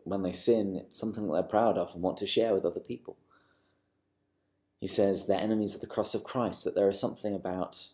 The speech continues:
Jesus' self-sacrifice that they are thoroughly opposed to,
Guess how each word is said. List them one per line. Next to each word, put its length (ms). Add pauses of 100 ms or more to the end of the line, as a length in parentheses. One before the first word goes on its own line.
(100)
Jesus' 680
self-sacrifice 1080 (760)
that 120
they 80
are 60
thoroughly 460
opposed 480
to, 160